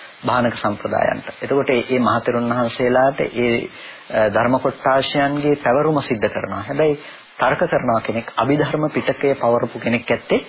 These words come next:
නැහැ. අභිධර්ම පිටකය පවරපු කෙනෙක් නැති නිසා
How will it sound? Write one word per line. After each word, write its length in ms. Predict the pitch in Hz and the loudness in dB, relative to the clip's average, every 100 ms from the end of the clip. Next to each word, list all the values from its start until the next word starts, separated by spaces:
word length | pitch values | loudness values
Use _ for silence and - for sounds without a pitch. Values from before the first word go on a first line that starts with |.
| - - - - | -12 -20 -20 -18
නැහැ. 340 | 107 98 92 - | -12 -10 -10 -6
අභිධර්ම 480 | - 127 139 151 143 | -2 2 2 2 0
පිටකය 360 | 139 131 135 | 0 0 0
පවරපු 460 | 123 117 127 139 123 | 2 2 2 2 0
කෙනෙක් 280 | - 117 113 | 0 0 0
නැති 260 | 117 113 - | -2 0 0
නිසා 340 | 120 104 | 0 0